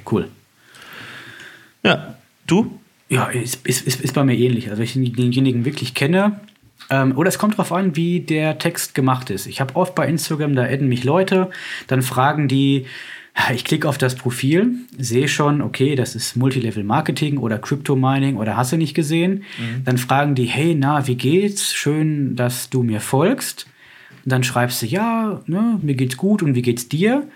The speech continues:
Speaker 1: Und dann kommt statt der Beantwortung der Frage ganz häufig, „Ja“, und dann kommt so ein Standardtext mit Video drunter und „Komm in meine WhatsApp-Gruppe“ und „Hast du nicht gesehen“, da weiß er schon alles klar.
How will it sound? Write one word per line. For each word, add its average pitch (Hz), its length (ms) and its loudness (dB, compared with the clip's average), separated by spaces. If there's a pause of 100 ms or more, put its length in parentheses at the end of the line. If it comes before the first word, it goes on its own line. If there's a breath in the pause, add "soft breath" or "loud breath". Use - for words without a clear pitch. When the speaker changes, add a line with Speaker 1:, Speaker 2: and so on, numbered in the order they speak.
(140 loud breath)
Speaker 1:
Und 131 140 0
dann 139 140 2
kommt 147 260 0
statt 131 280 -2
der 110 120 0
Beantwortung 160 680 0
der 127 100 2
Frage 143 460 -2
ganz 120 300 0
häufig, 131 580 0
„Ja“, - 300 -4
und 139 360 -4
dann 131 140 2
kommt 139 260 0
so 135 60 0
ein 127 100 2
Standardtext 123 680 0
mit 127 240 0
Video 147 360 2
drunter 131 540 0
und 131 300 -2 (260 loud breath)
„Komm 196 220 2
in 160 100 2
meine 135 300 2
WhatsApp-Gruppe“ 135 800 0
und 139 320 -2
„Hast 151 160 0
du 147 80 2
nicht 127 200 0
gesehen“, 120 360 2
da 107 100 0
weiß 95 160 -2
er 127 80 0
schon 120 140 -2
alles 101 240 -4
klar. 98 320 -2